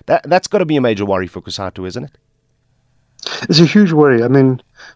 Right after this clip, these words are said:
Speaker 2: you cannot grow the economy if you do not have reliable and affordable electricity.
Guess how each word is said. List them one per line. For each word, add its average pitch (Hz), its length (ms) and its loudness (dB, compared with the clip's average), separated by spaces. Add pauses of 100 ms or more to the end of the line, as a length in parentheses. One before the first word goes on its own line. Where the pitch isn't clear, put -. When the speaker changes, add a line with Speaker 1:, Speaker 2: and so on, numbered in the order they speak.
(300)
Speaker 2:
you 156 120 0
cannot 160 240 -2
grow 135 180 0
the 135 100 -2
economy 139 360 0
if 123 160 -2
you 123 240 2
do 123 140 -4
not 127 160 0
have 127 140 -2
reliable 117 460 0
and 120 80 -2
affordable 117 580 -2
electricity. 113 720 -6